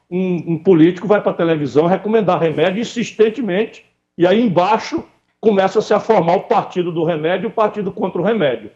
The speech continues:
Isso é um negócio de doido. Eu, por exemplo, já disse ao meu médico que se eu pegar coronavírus, eu tenho sessenta e dois anos de idade, eu dou ao braço e ele bota o remédio que ele achar que deve, porque ele estudou pra isso, eu não sei de nada.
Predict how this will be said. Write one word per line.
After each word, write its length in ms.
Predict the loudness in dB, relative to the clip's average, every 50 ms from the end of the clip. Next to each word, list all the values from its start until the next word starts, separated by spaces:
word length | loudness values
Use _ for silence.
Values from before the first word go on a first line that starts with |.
| _ _ _ _ _ -6
Isso 220 | -6 -4 -2 0
é 40 | 0
um 280 | 0 0 0 0 -2
negócio 320 | -2 -2 -2 0 0 0 0
de 60 | 0
doido. 420 | 2 4 4 4 4 2 -2 -10 -12 _ _ _ _ _ _ _ 2
Eu, 160 | 2 2 2
por 200 | 2 0 2 2
exemplo, 420 | 2 0 0 0 -2 -2 -2 -2
já 140 | 0 0 0
disse 260 | 0 -2 -6 -6 -2
ao 100 | -2 -2
meu 160 | 0 0 0 -2
médico 480 | -2 -2 -2 -4 -4 -6 -8 -14 -16
que 80 | -14 -6
se 120 | -2 -2
eu 80 | -2 0
pegar 340 | 0 0 0 0 0 -2 -2
coronavírus, 720 | -2 -2 -4 -2 -2 -4 -4 -4 0 0 0 2 2 0
eu 80 | -2 0
tenho 160 | -2 -4 -2
sessenta 480 | -2 -2 -2 -2 -2 -2 -2 0 0
e 40 | 0
dois 260 | 2 0 0 0 0
anos 160 | 0 -2 -2 -2
de 80 | -4
idade, 360 | -2 0 2 2 2 2 -2 -6 -12 -20 _ _ _ -2
eu 140 | 0 0 2
dou 180 | 2 2 4
ao 140 | 4 4 2
braço 360 | 2 2 2 2 0 -2 -4
e 40 | -6
ele 80 | -4 -2
bota 260 | 0 0 0 0 0
o 60 | -2
remédio 400 | 0 0 0 0 -2 -4 -4 -2
que 60 | -4
ele 100 | -4 -4
achar 240 | -4 -4 -4 -4 -2
que 100 | -2 -2
deve, 340 | 0 2 2 2 2 0 -2
porque 140 | -6 -6 -6
ele 80 | -6
estudou 360 | -6 -10 -10 -6 -4 -4 -2
pra 180 | -2 -2 -2 0
isso, 240 | 0 0 0 0 -2
eu 40 | -2
não 60 | -2
sei 200 | 0 -2 0 2
de 100 | 2 2
nada. 380 | 2 2 0 0 -2 -4 -12